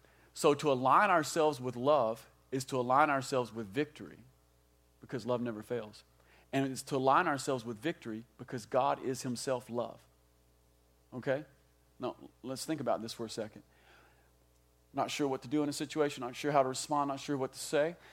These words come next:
you can literally begin to ask yourself, "What would love do? How would love respond? Where would love go? How, what, how, what would love have me do?" And at the moment that you s-, that you begin to, to begin to facilitate that thought process, not just in your mind, but begin to set your heart to do it, at that moment,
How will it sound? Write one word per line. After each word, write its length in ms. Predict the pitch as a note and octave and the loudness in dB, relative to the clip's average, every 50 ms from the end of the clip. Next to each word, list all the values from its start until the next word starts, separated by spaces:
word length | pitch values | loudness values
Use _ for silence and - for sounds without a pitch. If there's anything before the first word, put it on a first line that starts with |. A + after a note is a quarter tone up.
| - - - - _ _ _ - | -20 -20 -20 -20 _ _ _ -4
you 80 | C#3+ D#3+ | -4 -2
can 320 | - F3+ D#3+ D3 C#3+ C#3+ | 0 0 0 0 2 2
literally 320 | D#3+ F#3 G3+ A3+ G#3+ G3 F3+ | 2 2 2 0 -2 -2 -2
begin 220 | E3 E3 E3 D#3+ | -2 0 0 2
to 40 | D3 | 4
ask 220 | C#3+ D#3+ D#3 - | 2 2 2 -2
yourself, 320 | - C#3 - - B2+ A2 - - | -6 -6 -2 -2 -2 -2 -2 -6
"What 320 | - A#2 A#2+ D#3+ F3+ - E3 | -6 2 4 4 4 4 2
would 160 | D#3+ D3+ B2 | -2 -2 0
love 380 | C3 C3+ C#3 D3 E3 E3 D#3 | 4 6 8 8 8 6 2
do? 240 | C3+ C#3+ C3+ C3+ C#3 | -2 -4 -2 -2 -2
How 180 | C3+ C#3+ D#3+ E3 | -2 0 0 2
would 160 | F#3 E3 D3 | 2 0 0
love 240 | C3+ C#3 C#3 C#3+ C#3 | 4 4 4 4 4
respond? 540 | C#3 C3 - - - - C3 B2 B2+ B2 A2+ | 0 -6 -6 -6 -4 0 0 0 0 -2 -4
Where 140 | B2+ C#3 D3+ | -6 -6 -6
would 180 | D3+ C#3+ A#2 | -6 -6 -2
love 220 | B2 B2+ B2+ B2 A#2+ | 0 0 0 0 0
go? 200 | B2 A#2 A#2 A#2 | -2 -2 -2 -2
How, 200 | B2 C3+ C#3 D3+ | -2 -2 -4 -4
what, 280 | D3 C#3+ D3 D3 - | -2 0 -2 -2 -2
how, 180 | - D3 D#3+ G3 | -2 -2 -4 -2
what 220 | G#3+ G3 A#2 - | -2 -2 -2 -2
would 140 | - C#3 A#2+ | -2 -2 -2
love 320 | B2 B2+ C#3 D3+ D3+ D3 C3+ - | 0 2 2 2 2 0 -6 -8
have 260 | C3+ C#3 C3+ C3+ B2+ | -6 -4 -4 -4 -4
me 140 | B2+ B2+ A#2+ | -4 -6 -6
do?" 300 | A2+ A#2 B2+ A#2+ G#2+ G#2+ - - - - - | -4 -6 -6 -6 -8 -10 -12 -16 -20 -16 -8
And 140 | - C3+ C3+ | -4 0 0
at 100 | C#3 C#3 | 0 0
the 80 | - C3+ | 0 -2
moment 480 | C3 C#3 C#3+ D#3 F#3+ A3 A3+ G#3+ - | 0 2 2 4 4 2 0 -4 -4
that 160 | C#3+ D#3 D3 C#3+ | -4 -4 -2 0
you 120 | D3 C#3+ | 0 -2
s-, 300 | C3+ - - - - - - - G#2+ F2+ | -2 -2 -4 -6 -8 -10 -14 -18 -4 0
that 120 | C#3+ C#3 | 0 0
you 140 | C3+ C3+ C#3+ | 2 0 0
begin 380 | C3 C#3 B2 A#2+ D3+ D#3+ F3+ E3+ | 0 0 0 0 0 -2 -2 -4
to, 240 | - - C#3 A#2+ - - - - - _ _ | -4 -4 -4 -4 -6 -8 -18 -20 -20 _ _
to 80 | - B2 | -8 -6
begin 260 | C3+ C#3 C3+ D#3 D3+ | -2 0 0 0 0
to 60 | C#3 | 0
facilitate 640 | - - C#3+ - - F3 F3 F#3 - - D#3 B2+ A#2+ | -2 -2 -2 -2 0 0 0 0 0 0 0 2 4
that 180 | C#3+ D3 - | 2 2 4
thought 200 | - E3 D3+ B2 | 4 4 4 4
process, 520 | - - B2+ A#2+ B2 - B2 A2+ A#2 - - | 4 4 4 4 4 2 -2 -2 -2 -4 0
not 260 | B2+ D3 E3+ - F#3+ | 4 4 4 4 2
just 200 | F3 F3+ E3+ - | -2 -4 -4 -4
in 120 | E3 D#3+ D#3+ | -2 -2 0
your 100 | D3+ C#3 | 0 2
mind, 260 | C#3 C#3+ C#3+ C3 A#2+ | 2 4 2 2 2
but 160 | A2+ A2+ - | 0 -2 -2
begin 240 | A#2 B2+ C3+ D#3 D3+ | -2 -2 -2 -2 -2
to 80 | C3+ C3 | -2 -4
set 280 | - - G3 D#3+ D3 | -2 0 0 0 0
your 100 | E3+ E3+ | 0 -2
heart 320 | C#3+ C3 E3 D#3 C3+ - - | 0 2 2 2 2 0 -4
to 80 | D3 | -6
do 180 | B2+ C3+ D#3+ D3+ | -4 -2 0 0
it, 80 | A2+ | 0
at 140 | A#2+ A#2+ - | -2 0 0
that 180 | - E3 - - | 0 0 0 0
moment, 360 | E3 F3 F3 D#3+ C3 B2 - | 0 0 2 2 0 -2 -4